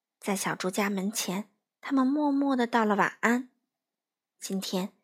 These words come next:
他们一整天都没怎么说话。明天，明天弗洛格会好起来吗？系着暖暖的长围巾，弗洛格心里不再那么害怕，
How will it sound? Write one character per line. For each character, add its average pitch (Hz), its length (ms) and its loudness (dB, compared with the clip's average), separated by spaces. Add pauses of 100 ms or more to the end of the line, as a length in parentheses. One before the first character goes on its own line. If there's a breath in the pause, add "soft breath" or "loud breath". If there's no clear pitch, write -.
(200)
他 - 100 -8
们 294 120 -2
一 381 140 0
整 151 240 0
天 262 220 0
都 254 80 4
没 208 160 4
怎 202 160 -2
么 139 80 -4
说 190 240 0
话。 - 320 0 (960)
明 202 280 -2
天， 233 580 -2 (460)
明 269 140 -4
天 320 180 -2
弗 311 140 -6
洛 311 140 0
格 285 200 2
会 302 160 -2
好 247 240 0
起 - 200 -2
来 254 140 6
吗？ 285 280 0 (1800)
系 240 160 2
着 220 140 0
暖 196 240 0
暖 254 160 0
的 190 80 -4
长 - 240 -2
围 220 160 0
巾， 269 300 0 (500)
弗 - 160 -4
洛 185 100 2
格 180 140 4
心 196 240 -2
里 190 100 -4
不 185 200 -4
再 294 180 0
那 277 80 0
么 208 100 -2
害 - 220 0
怕， - 280 0